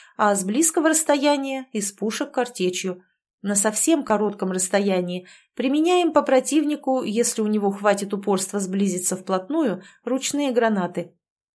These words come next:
Потом нам останется только собрать трофеи и взять пленных. Если противник воздерживается от атаки и встаёт укреплённым лагерем, его расстреливаем ракетами и снарядами,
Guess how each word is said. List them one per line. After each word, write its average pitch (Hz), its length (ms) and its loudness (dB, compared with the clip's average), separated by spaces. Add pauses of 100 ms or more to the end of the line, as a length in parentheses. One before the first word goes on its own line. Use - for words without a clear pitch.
(160)
Потом 302 560 0
нам 294 180 2
останется 285 540 0
только 247 320 -2
собрать 254 460 2
трофеи 262 600 0 (160)
и 247 120 -2
взять 294 300 0
пленных. 220 500 0 (580)
Если 202 340 0
противник 208 560 -2
воздерживается 233 880 0
от 208 140 0
атаки 185 520 -2 (220)
и 196 100 -4
встаёт 220 520 0
укреплённым 202 600 0
лагерем, 214 540 0 (280)
его 208 260 0
расстреливаем 294 680 2
ракетами 254 540 2
и 277 40 0
снарядами, 208 800 2